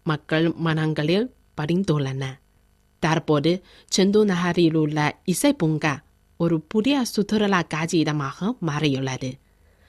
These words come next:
பாரம்பரிய தொழில்துறையும் நவீன கலையும் இங்கு சீராக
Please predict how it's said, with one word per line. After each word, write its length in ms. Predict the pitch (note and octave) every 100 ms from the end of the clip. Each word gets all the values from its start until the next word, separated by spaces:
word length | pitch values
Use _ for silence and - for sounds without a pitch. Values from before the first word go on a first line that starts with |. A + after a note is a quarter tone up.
| _ _ -
பாரம்பரிய 600 | G3+ B3+ D#4+ A3 D#3+ D#3+ D#3
தொழில்துறையும் 800 | D#3+ D#3+ E3 D#3+ D#3 D3+ D3+ A3 C4+ _ _ _ F3
நவீன 420 | D#3+ F3 G3+ F#3+
கலையும் 500 | D#3+ C#3 C#3 D#3+ G#3 - _ _
இங்கு 300 | F3 E3+ G3 A3+ - -
சீராக 680 | - - C4 A#3 D3 D3 D#3+